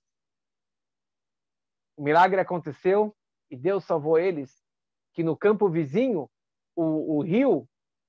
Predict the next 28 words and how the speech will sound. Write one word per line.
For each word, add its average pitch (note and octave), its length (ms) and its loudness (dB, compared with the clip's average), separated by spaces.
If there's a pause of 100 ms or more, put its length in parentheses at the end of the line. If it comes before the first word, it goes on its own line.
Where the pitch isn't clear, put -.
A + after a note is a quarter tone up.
(120)
é, D3 220 2 (580)
é, C3+ 140 -2
transbordou, D#3+ 840 4
quebrou E3+ 360 2
a F#3+ 80 4
barreira, E3+ 580 2 (560)
e D#3+ 80 -4
daí F#3+ 240 4
todos B3+ 380 4
os G3 120 -4
prisioneiros G#3 560 4
desse G3+ 260 2
campo A#3 340 4
tiveram G3+ 360 2
que G#3 100 -8
ir - 20 -4
pro F#3 160 -6
campo G#3 280 -2
vizinho, F3+ 520 -4 (800)
E E3+ 80 -2
daí G3 260 6
o A#3+ 320 2
comandante G#3 640 2
deles, G#3+ 440 4
que - 80 0
era G#3+ 100 2
um G3+ 100 0
judeu, F#3+ 560 4